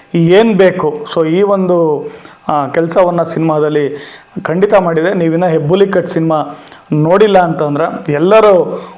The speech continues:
ಹೋಗಿ ನೋಡಿ. ನೀವು, ಆ, ಕಿಚ್ಚ ಸುದೀಪ್ ಅವ್ರ ಅಭಿಮಾನಿಗಳಾಗಿದ್ರು ಕೂಡ ಹೋಗಿ ನೋಡಿ. ಯಾವುದೇ ಒಂದು, ಆ, ಒಳ್ಳೆ ಸಿನಿಮಾ ಯಾವ ರೀತಿ ನಡೀತೆ, ಯಾಕಂದ್ರೆ ಈ ಥರ ಸಾಕಷ್ಟು ಚಿತ್ರಗಳು ಬರುತ್ತೆ, but ಜನರು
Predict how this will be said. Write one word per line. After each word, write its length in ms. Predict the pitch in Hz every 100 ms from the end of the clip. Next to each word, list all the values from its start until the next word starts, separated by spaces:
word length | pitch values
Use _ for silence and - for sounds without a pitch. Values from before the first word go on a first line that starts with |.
| _ - 170
ಹೋಗಿ 160 | 165
ನೋಡಿ. 280 | 165 170 202
ನೀವು, 380 | 170 175 165 147 - - - -
ಆ, 240 | 156 151
ಕಿಚ್ಚ 300 | 147 196 190
ಸುದೀಪ್ 460 | 165 - 185 233 233
ಅವ್ರ 140 | 214
ಅಭಿಮಾನಿಗಳಾಗಿದ್ರು 880 | 196 190 190 185 175 175 165 170 170
ಕೂಡ 220 | 170 165 156 - - - - _
ಹೋಗಿ 240 | 151 160 147
ನೋಡಿ. 260 | 156 170
ಯಾವುದೇ 380 | 151 147 190 214
ಒಂದು, 680 | 214 202 190 180 160 - - - -
ಆ, 160 | 151 151
ಒಳ್ಳೆ 320 | 147 175 214
ಸಿನಿಮಾ 400 | - 190 214 208
ಯಾವ 200 | 170 180
ರೀತಿ 240 | 202 202 202
ನಡೀತೆ, 260 | 175 190
ಯಾಕಂದ್ರೆ 640 | 185 196 190 190 185 - - -
ಈ 40 |
ಥರ 180 | 165 180
ಸಾಕಷ್ಟು 460 | 175 175 185 240 240
ಚಿತ್ರಗಳು 400 | 202 214 202 170
ಬರುತ್ತೆ, 600 | 170 180 180 180 185 170
but 200 | 160 143
ಜನರು 560 | 165 202 208 185 190